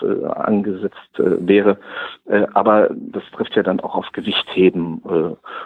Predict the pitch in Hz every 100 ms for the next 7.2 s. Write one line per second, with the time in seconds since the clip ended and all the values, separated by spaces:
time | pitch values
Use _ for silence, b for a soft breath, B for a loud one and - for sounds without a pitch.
0 | - - 92 90 85 - - 90 85 82
1 | 73 - 90 - 85 - - 95 92 92
2 | - - 98 98 87 85 - 85 85 82
3 | - - 90 - B B B B B -
4 | 95 98 87 92 98 - 87 87 82 _
5 | 95 92 - 87 104 - 104 101 95 95
6 | 98 95 95 92 95 _ - 85 - _
7 | _ 95